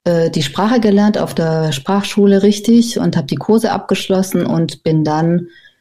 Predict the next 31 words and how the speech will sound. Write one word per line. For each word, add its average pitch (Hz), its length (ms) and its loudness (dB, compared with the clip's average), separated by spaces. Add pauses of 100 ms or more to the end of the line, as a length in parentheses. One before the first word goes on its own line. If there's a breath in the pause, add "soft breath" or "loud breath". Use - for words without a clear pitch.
(300 loud breath)
ähm, 160 440 0
auf 147 320 -4
die 151 880 -2
Erwerbsakademie, 190 960 2
heißt 180 240 -2
das 170 120 -4
hier, 185 260 -2
wo 160 120 -2
ich 147 140 -4
dann 156 340 0
Multimedia-Designer-Ausbildung 175 1500 0
gemacht 156 380 -4
hab, 175 200 -6 (440 loud breath)
um 165 140 2
mich 160 100 2
dann - 160 -2
einfach 165 240 0
nochmal 151 280 2
auf 143 80 -6
den 156 120 0
neuesten 147 320 0
Stand 156 260 -2
zu - 140 -2
bringen, 160 240 0
was 147 140 -2
das 156 160 -4
Webdesign 175 520 0
angeht 165 400 0
und 147 280 0
hab 156 140 -6
dann 151 320 0